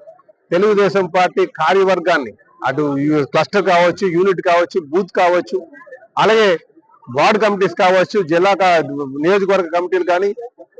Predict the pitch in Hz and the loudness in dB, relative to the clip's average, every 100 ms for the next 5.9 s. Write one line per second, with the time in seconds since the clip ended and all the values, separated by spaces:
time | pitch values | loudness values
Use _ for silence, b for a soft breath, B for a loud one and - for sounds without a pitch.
0 | - - 131 190 226 208 202 196 196 190 | -20 -10 -2 0 0 0 -2 0 0 0
1 | 175 170 185 180 175 175 170 139 143 160 | -2 -4 -6 -6 -4 -4 -4 -6 -4 -4
2 | 160 160 151 131 _ _ _ _ 135 135 | -2 -2 -4 -6 _ _ _ _ -4 -2
3 | 131 - 151 180 - 165 170 160 156 143 | -2 -2 -2 -2 -2 -2 -2 -2 -4 -6
4 | 147 123 135 156 160 160 190 _ _ - | -6 -4 -4 -2 -2 -4 -6 _ _ -20
5 | - _ _ - - - 202 233 208 | -20 _ _ -20 -10 -4 0 0 0